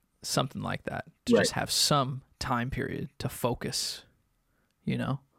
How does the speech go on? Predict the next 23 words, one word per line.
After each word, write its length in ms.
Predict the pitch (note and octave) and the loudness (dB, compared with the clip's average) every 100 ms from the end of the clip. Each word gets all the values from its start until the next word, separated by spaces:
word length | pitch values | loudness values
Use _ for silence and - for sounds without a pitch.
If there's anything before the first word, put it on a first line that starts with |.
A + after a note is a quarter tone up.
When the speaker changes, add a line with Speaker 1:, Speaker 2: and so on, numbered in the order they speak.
| - _ _ _ _ _ _ _ _ _ | -20 _ _ _ _ _ _ _ _ _
Speaker 2:
Yeah, 140 | - F#2+ - | -8 -8 -8
so 300 | - G2+ G2+ _ _ | -4 -2 -4 _ _
that's 160 | G#2+ B2 | -4 2
been, 300 | B2+ G#2 F#2+ _ _ _ _ _ _ - | 4 4 0 _ _ _ _ _ _ -16
that's 120 | - | -2
been 120 | B2 | 2
a 60 | A2 | 2
great, 380 | F#2+ G#2 G2+ - _ _ _ _ _ _ _ _ | 4 4 2 0 _ _ _ _ _ _ _ _
a 60 | F#2 | -8
great 300 | F2+ G#2 - | 2 2 2
thing 160 | G2+ | -2
for 120 | F#2+ F#2 | 0 2
me 140 | F#2 | 2
in, 180 | D#2+ C2+ | 2 0
in, 220 | D#2+ D#2 | 0 0
in, 220 | - F2 - | 0 -2 0
in 100 | F2+ | 0
the 80 | F2+ | 0
most, 400 | F#2 G2 F#2 - | 2 2 0 -6
in 100 | F#2 | -4
the 80 | E2 | -2
recent, 360 | E2+ F#2 - - | -2 -2 -4 -6
like, 140 | - | -8